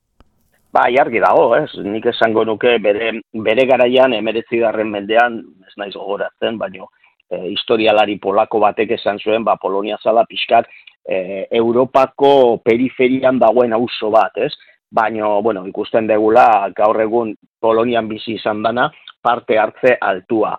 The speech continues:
e, eskuinaren garaipena, ez dala ja bakarrik, e, a, e, periferian dagoen auzo baten argazkia. E, Polonia ja ez da batez ere periferikoa datu horiek ikusiz gero. E, nik esango nuke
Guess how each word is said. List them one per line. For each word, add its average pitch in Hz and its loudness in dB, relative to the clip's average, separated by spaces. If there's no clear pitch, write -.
e, 101 -2
eskuinaren 123 0
garaipena, 104 -4
ez 113 -4
dala 120 4
ja 117 2
bakarrik, 110 0
e, 107 0
a, 104 0
e, 104 -2
periferian 110 -2
dagoen 104 0
auzo 104 -6
baten 104 -4
argazkia. 120 0
E, 101 0
Polonia 120 0
ja 117 2
ez - -6
da 113 2
batez 101 -4
ere 110 -2
periferikoa 104 -2
datu 101 -4
horiek 110 -10
ikusiz - -12
gero. 104 -6
E, 101 0
nik 117 -6
esango 127 0
nuke 123 0